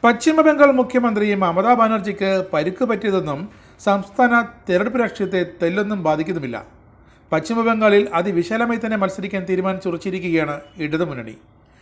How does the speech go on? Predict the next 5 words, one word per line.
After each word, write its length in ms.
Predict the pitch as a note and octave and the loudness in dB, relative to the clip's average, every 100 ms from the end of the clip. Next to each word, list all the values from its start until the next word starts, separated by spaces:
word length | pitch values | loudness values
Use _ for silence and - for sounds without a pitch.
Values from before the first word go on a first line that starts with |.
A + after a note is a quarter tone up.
| _ _ | _ _
പശ്ചിമ 300 | E3 E3 A#3+ | -2 0 2
ബംഗാളിൽ 500 | B3+ A#3 A3 G3 F#3 - | 2 2 4 4 2 -2
ഇടതുമുന്നണി 720 | D#3+ G3 A3+ G#3 F#3+ E3 B2+ - - _ D#3 | -4 -2 -2 -2 -2 -4 -8 -16 -20 _ 0
ലോക്സഭാ 500 | F3+ G3+ - B3+ B3 | 2 2 0 0 0
തെരഞ്ഞെടുപ്പുള്ള 500 | A#3 G3+ F#3+ E3+ | 0 -2 -2 2